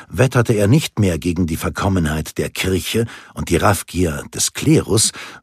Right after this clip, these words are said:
sondern gegen die Juden, die er für alles Übel auf der Welt verantwortlich machte. Und der Rat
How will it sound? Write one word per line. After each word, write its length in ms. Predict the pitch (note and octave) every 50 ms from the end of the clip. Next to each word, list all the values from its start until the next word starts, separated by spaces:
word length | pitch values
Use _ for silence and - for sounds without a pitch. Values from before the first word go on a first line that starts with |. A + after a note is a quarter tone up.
| _ _ -
sondern 460 | - C3 B2+ A2+ G#2+ A2+ G#2 G2+ F2+
gegen 300 | G2+ G#2 F#2 E2 F2 D#2
die 120 | D#2+ D#2
Juden, 520 | D2 G#2+ D3+ E3 - - - - - - - _ _ _ _ _ _ _ _
die 160 | - G#2 A#2 C3
er 140 | D#3+ D3+
für 260 | - - A#2 G#2+ F#2+ - _ _ _
alles 420 | - G#3 G3+ F#3+ F#3+ F#3+ - -
Übel 420 | - - A2 A2 G2 D2 E2 F#2+ -
auf 160 | A2 E2+ D#2+
der 180 | - E2+ D2+
Welt 220 | D#2 D#2 C#2 C2 -
verantwortlich 680 | - G#2+ - - - - - A#2+ A#2 - - - -
machte. 360 | - - - - - D2+ - - - - - _ _ _ _ _ _ _ _ _ _
Und 140 | - - -
der 180 | - - -
Rat 480 | C3+ E3+ G3+ A3 E3 - - - -